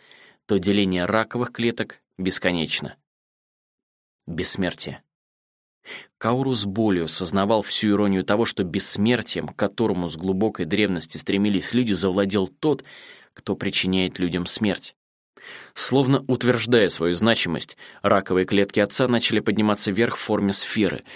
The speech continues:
При тщательном наблюдении это изменение формы становилось заметным. Похоже, их надо было рассматривать как самостоятельное живое существо.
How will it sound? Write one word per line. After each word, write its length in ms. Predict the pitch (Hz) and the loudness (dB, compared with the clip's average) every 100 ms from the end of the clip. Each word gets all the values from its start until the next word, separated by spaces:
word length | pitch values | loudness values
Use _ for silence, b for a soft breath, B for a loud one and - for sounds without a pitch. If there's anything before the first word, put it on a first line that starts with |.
| B - | B -6
При 240 | 95 80 | -2 -2
тщательном 540 | 76 92 - 87 90 90 | 0 0 0 0 0 0
наблюдении 680 | 90 95 90 104 101 98 - | 0 0 2 2 4 2 0
это 180 | 92 95 | -2 -2
изменение 500 | 90 92 98 95 92 | 0 0 2 2 0
формы 340 | - 104 95 | 0 0 0
становилось 520 | - 90 90 92 92 | -2 -2 0 0 0
заметным. 560 | 87 104 107 - 60 - _ _ _ _ B B B B | 2 2 2 -2 -8 -14 _ _ _ _ B B B B
Похоже, 480 | - 117 170 151 143 | -4 -2 0 2 2
их 240 | - 131 - | 0 -2 2
надо 220 | 135 120 | 2 2
было 180 | 120 120 | 2 2
рассматривать 640 | 113 127 120 113 107 104 | 2 2 0 2 0 -2
как 180 | - - | -2 0
самостоятельное 960 | 113 104 - 104 95 101 - 95 95 | 0 0 0 0 0 0 0 0 0
живое 320 | 95 101 95 90 | 0 0 2 0
существо. 680 | - 101 - - - 92 | 0 0 0 -2 0 -2